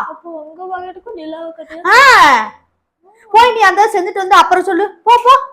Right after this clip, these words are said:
Speaker 1: அதுக்குதான் இவங்க மகன் நிலா மேல ஒரு ஈர்ப்பாவே இருக்கான்.
Speaker 2: ஆ, ஆ. போ.
Speaker 1: இப்படி ஆயி போச்சு.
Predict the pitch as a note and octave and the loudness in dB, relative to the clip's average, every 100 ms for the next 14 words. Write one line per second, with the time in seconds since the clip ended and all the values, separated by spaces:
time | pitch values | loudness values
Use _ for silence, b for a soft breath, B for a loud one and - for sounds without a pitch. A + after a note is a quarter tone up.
0 | - C4 F#4+ A#4 A4 C5+ G4 C4+ B3+ A3+ | -18 -14 -12 -12 -12 -10 -12 -14 -16 -18
1 | A#3 D#4+ D4 A3 A3+ D4 C#4 A3 G#3 G3 | -18 -18 -18 -16 -14 -14 -14 -12 -12 -12
2 | G#3 B3 D#4 _ C#4 C#4+ C#4 - B3 A#3+ | -18 -20 -20 _ _ -20 -20 -20 -12 -4
3 | E4 E4 B4+ A4 A#3 G3+ A#3+ E4+ F#4 - | -2 2 4 4 2 -2 -2 2 2 2
4 | A4 G#4+ _ _ F4+ E4 C#4 C#4 C#4 G#3+ | -8 -18 _ _ -20 -20 -20 -20 -20 -20
5 | _ _ _ | _ _ _